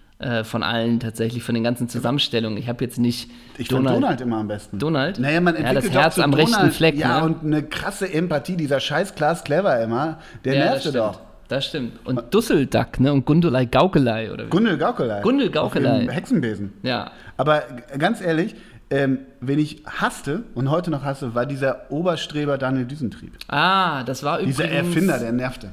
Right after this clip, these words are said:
Speaker 1: Das war, glaub ich, hab ich kürzlich erst gelesen, im Disney-Universum, äh, der einzige Charakter, der eine Brille tragen durfte, weil die Brille sonst als komplett uncool galt.
Speaker 2: Klaas Clever trägt auch eine Brille.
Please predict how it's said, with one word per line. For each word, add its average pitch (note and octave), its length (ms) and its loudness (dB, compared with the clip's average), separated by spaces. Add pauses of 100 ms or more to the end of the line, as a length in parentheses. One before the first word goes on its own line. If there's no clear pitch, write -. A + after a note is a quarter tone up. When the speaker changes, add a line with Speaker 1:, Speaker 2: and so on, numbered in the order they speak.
(120)
Speaker 1:
Das - 180 -4
war, F3 180 2
glaub D#3+ 220 2
ich, C#3 100 2
hab C#3+ 60 2
ich C#3 200 -4
kürzlich F#3 300 -2
erst C#3 200 -4
gelesen, D3 400 0
im C3 220 0
Disney-Universum, C3+ 1300 2 (480)
äh, C3+ 340 4
der - 240 -2 (100)
einzige F#3+ 600 0
Charakter, D#3+ 460 -2
der C#3 100 2
eine C3 140 2
Brille C#3 600 2
tragen A#2 720 -6
durfte, D#3+ 640 -2 (280)
weil B2+ 140 0
die C3 100 0
Brille D3 520 2
sonst D#3 480 0
als - 320 -4
komplett C#3+ 520 -4
uncool D#3+ 540 2
galt. B2 200 -2
Speaker 2:
Klaas C#3 140 -2
Clever C#3 300 0
trägt G#2 240 -4
auch - 80 -6
eine F#3 140 0
Brille. F2+ 340 -8